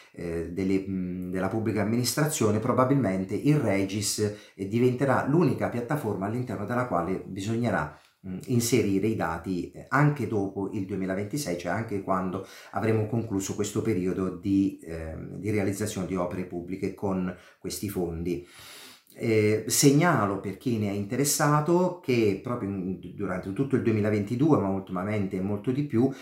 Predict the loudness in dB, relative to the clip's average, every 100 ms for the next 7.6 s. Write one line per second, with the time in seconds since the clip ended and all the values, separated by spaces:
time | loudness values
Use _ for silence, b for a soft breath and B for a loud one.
0 | B -8 0 6 6 4 0 -2 -6 -12
1 | -10 -8 -8 -8 -6 -6 -6 -4 -4 2
2 | 2 2 -2 -2 2 2 2 -4 -8 -6
3 | -6 -8 -6 -4 -2 -2 -2 -4 -2 -2
4 | 0 -2 -2 -2 -2 B B B -4 -2
5 | 0 2 2 2 0 4 4 6 4 4
6 | 2 0 -2 0 -2 0 0 0 -4 -6
7 | 4 6 6 2 -2